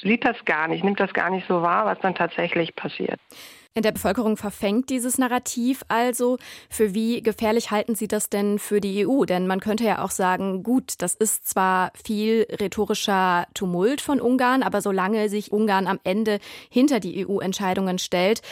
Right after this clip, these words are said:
Speaker 2: ist das eben etwas, was man, ja, was zur Demokratie gehört und was man aushalten muss.
Speaker 1: Naja, es hält praktisch Prozesse auf. Es ist natürlich schon eine Verlangsamung. Also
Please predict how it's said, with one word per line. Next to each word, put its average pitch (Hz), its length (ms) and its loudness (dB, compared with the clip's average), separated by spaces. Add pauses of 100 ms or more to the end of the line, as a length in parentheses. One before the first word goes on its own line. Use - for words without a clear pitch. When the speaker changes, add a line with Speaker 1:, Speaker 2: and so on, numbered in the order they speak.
(360)
Speaker 2:
ist - 160 0
das 202 100 0
eben 208 220 2
etwas, 190 320 -2
was 190 160 -4
man, 185 420 0
ja, 196 200 0
was - 160 -4
zur 196 120 -4
Demokratie 185 520 -2
gehört 196 420 2
und 190 120 -2
was 208 120 -2
man 196 120 -2
aushalten - 460 -4
muss. - 300 -6 (1120)
Speaker 1:
Naja, 269 240 4
es 165 100 -6
hält 226 240 0
praktisch 208 280 0
Prozesse 202 640 0
auf. 202 400 2
Es 214 160 -4
ist 214 140 -2
natürlich 190 480 2
schon 208 180 2
eine 214 100 2
Verlangsamung. 247 1400 2
Also 196 240 -2